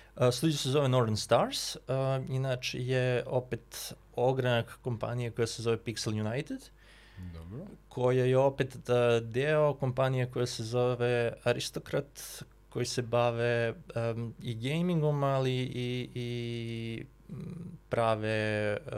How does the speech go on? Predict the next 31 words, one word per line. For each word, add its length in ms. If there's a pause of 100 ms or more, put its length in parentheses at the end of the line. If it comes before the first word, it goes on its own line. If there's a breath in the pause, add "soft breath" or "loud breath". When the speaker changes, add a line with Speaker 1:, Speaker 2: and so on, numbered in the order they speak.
(320)
Speaker 1:
mašine 400
za 120
kocka-, 440
za 180
kockarnice 680
i 60
te 120
takve 260
stvari. 340
Speaker 2:
Mhm, 200
okej, 220
da, 120
da. 140
Speaker 1:
Ali 200
gaming 320
je 100
prepoznatljiviji 680
u 80
ovoj 340
Speaker 2:
<clears throat> 60
Speaker 1:
mobile 240
sferi, 320
oni 220 (400)
posjeduju 360
takođe 360
i 40
Big 180
Fish 460
i, 60 (480)
i 220
Plarium 760